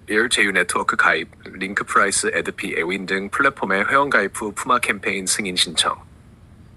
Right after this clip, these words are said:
추적 링크 배너 활용, 승인되면 제공되는 트래킹 링크나 배너를 본인 채널에 게시. 삼, 성과 발생 및 정산, 소비자가 해당 링크를 통해 푸마 공식몰에서 구매하면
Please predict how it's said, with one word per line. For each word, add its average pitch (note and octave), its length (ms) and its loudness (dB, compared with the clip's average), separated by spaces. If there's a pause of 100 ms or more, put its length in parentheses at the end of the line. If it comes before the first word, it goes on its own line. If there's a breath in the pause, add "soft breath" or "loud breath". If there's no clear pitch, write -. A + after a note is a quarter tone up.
(600)
추적 - 320 2
링크 - 300 -2
배너 F#2 340 2
활용, - 460 -2
승인되면 A2+ 880 0
제공되는 F2 560 -2
트래킹 B2+ 380 -2
링크나 F2+ 360 -2
배너를 F2 480 0
본인 E2+ 480 -6
채널에 F#2+ 400 2
게시. - 480 0 (380 loud breath)
삼, - 340 2
성과 A#2+ 320 2
발생 G#2 380 2
및 G#2+ 180 -4
정산, - 500 0
소비자가 A2+ 540 2
해당 A#2+ 280 4
링크를 A2+ 280 -2
통해 A2 160 0
푸마 A2+ 320 4
공식몰에서 G#2 560 0
구매하면 F2 640 -2